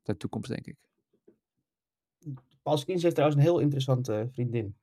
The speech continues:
Speaker 2: kwam ik, eh, laatst achter.
Speaker 1: Nou.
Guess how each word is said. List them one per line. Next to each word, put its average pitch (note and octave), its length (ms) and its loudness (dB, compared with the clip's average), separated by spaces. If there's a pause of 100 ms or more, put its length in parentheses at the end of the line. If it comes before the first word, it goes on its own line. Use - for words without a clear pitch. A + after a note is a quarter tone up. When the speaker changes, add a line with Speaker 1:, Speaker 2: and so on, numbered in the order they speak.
Speaker 2:
kwam F#2 200 -8
ik, - 120 -8
eh, - 100 -6 (300)
laatst - 280 -8
achter. - 280 -16 (840)
Speaker 1:
Nou. - 220 -4